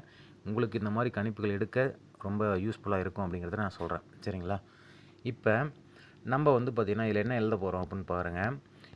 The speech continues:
இந்த ஃபைவ் த்ரீ டூ சிக்ஸ் ஒரு ஃபோர் டிஜிட், ஓகேங்களா? அதே போல டபுள் டூ ஃபோர் செவன். நான் இதுல என்ன எழுத போறேன் அப்படின்னு பார்த்தீங்கன்னா, இந்த ஃபைவ் த்ரீ டூ சிக்ஸை ஏறு வரிசையில நான் எழுத போறேன், சரிங்களா?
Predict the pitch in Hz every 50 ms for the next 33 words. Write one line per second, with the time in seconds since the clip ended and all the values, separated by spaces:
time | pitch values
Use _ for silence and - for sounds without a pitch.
0 | - - 117 117 120 - - 117 127 139 117 - 117 107 - - 101 95 - -
1 | 98 - - - 120 123 117 101 98 101 - - 98 95 82 90 87 - - -
2 | - - - - - 104 98 - 98 92 90 92 101 98 - - - 80 98 110
3 | 117 117 - - 90 98 117 147 147 107 98 98 101 107 95 - 95 - - 95
4 | 87 - - 85 82 80 - - - - - - - - - - - - 107 117
5 | 127 127 127 120 117 139 165 165 131 120 123 123 131 107 - 107 101 104 98 87
6 | 92 101 95 92 87 78 90 87 90 92 110 127 - - 98 101 98 98 - -
7 | 113 110 131 139 120 - 131 131 107 - 107 110 113 - - 104 - - - 98
8 | 117 139 151 - - - - 90 98 117 135 147 147 139 113 104 98 - 110 107
9 | 120 117 98 98 95 98 - 90 85 82 - - - - - 104 95 90 92 101
10 | 104